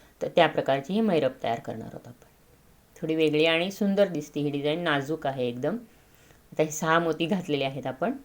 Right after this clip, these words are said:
तर आता, अ, हिरव्याचा खालचा जो शेवटचा मोती आहे, हिरव्या, हिरव्यामधून सुई काढायची वरच्या बाजूने, म्हणजे सहा मण्यांचा हिरवा गोल तयार व्हायला पाहिजे अशा प्रकारे.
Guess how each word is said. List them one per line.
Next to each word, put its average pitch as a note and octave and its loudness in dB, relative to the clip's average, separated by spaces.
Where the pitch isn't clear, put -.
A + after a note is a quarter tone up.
तर D3+ 2
आता, D3+ 2
अ, D#3+ 2
हिरव्याचा F3 2
खालचा E3+ 4
जो F3 -4
शेवटचा F3 2
मोती F3 -2
आहे, F3 -2
हिरव्या, D#3+ 4
हिरव्यामधून E3+ 4
सुई A3 4
काढायची C3+ 0
वरच्या C#3+ -2
बाजूने, C3 -10
म्हणजे D#3 -6
सहा D#3+ -2
मण्यांचा E3 0
हिरवा D#3+ 2
गोल D3+ 6
तयार A#2+ 2
व्हायला G3+ -8
पाहिजे - -14
अशा D3 -8
प्रकारे. - -14